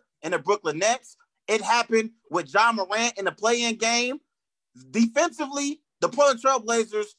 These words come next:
aren't a very good basketball team because they don't have Trevor Ariza.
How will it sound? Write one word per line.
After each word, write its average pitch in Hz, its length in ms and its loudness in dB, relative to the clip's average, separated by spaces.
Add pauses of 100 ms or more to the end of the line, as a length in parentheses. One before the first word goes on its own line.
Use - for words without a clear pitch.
(240)
aren't 233 300 4
a 202 80 2
very 220 280 2
good 220 180 -2
basketball 202 540 0
team 120 320 -10
because 220 280 -4
they 226 100 -6
don't 220 240 0
have 214 160 0
Trevor 202 340 -2
Ariza. 151 320 -10